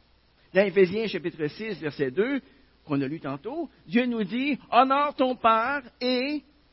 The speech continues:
ta mère. » Honore ton père et ta mère, ça se retrouve dans l'Ancien Testament. Ça se retrouve dans le Deutéronome, chapitre cinq. Ça se retrouve dans Exode,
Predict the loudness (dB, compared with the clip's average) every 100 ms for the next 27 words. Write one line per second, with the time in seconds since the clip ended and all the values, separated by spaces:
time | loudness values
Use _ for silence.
0 | _ 0 2 2 0 -6 -14 _ _ _
1 | _ _ _ _ _ _ _ _ _ _
2 | _ _ _ _ _ _ _ _ _ _
3 | _ _ _ _ _ _ _ _ _ _
4 | _ _ _ -12 -8 -8 -10 -10 -6 -6
5 | -8 -12 -14 -14 -16 -18 _ _ _ _
6 | _ -16 -14 -10 -12 -8 -8 -8 -10 -12
7 | -14 -14 -16 -18 -20 -20 -20 -20 _ _
8 | _ _ _ _ _ -20 -16 -16 -14 -12
9 | -12 -10 -10 -12 -16 _ _ _ -16 -14
10 | -12 -10 -10 -12 -14 -16 -20 -20 -18 -18
11 | -16 -18 -20 _ _ _ _ _ _ _
12 | _ -20 -16 -16 -12 -12 -10 -10 -12 -12
13 | -14 -10 -10 -10